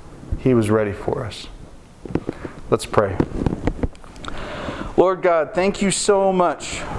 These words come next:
for revealing your love and your compassion to us in the way that you created everything. And I pray, Lord, that we would take this deeply to heart.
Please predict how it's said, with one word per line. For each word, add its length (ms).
for 200
revealing 680
your 140
love 280
and 160
your 120
compassion 640
to 280
us 360
in 160
the 80
way 240
that 220
you 140
created 600
everything. 600
And 80
I 80
pray, 320
Lord, 380
that 80
we 200
would 160
take 280
this 420
deeply 600
to 200
heart. 400